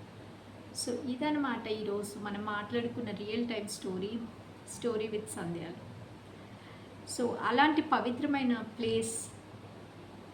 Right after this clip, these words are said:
ఇవన్నీ తీసేసి మరలా దాన్ని శుద్ధి చేసి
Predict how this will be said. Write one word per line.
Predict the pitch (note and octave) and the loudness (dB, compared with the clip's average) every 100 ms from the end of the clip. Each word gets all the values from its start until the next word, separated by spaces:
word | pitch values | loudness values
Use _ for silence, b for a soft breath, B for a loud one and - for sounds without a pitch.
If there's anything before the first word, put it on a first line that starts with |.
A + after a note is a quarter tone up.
| - - - - - | -16 -16 -14 -12 -4
ఇవన్నీ | A#3+ A#3 A#3+ C#4+ | 0 4 4 2
తీసేసి | - G#3+ - G3 - A#3 G#3+ G3+ - - A3+ | 0 -4 -2 -2 -2 -4 -4 -6 -10 -10 -4
మరలా | G#3+ A3 B3 | -2 2 4
దాన్ని | B3+ A3 G#3 | 4 2 0
శుద్ధి | - A3+ G3 | -4 -4 -2
చేసి | B3 A#3+ G3+ - G#3+ | 0 2 2 0 -4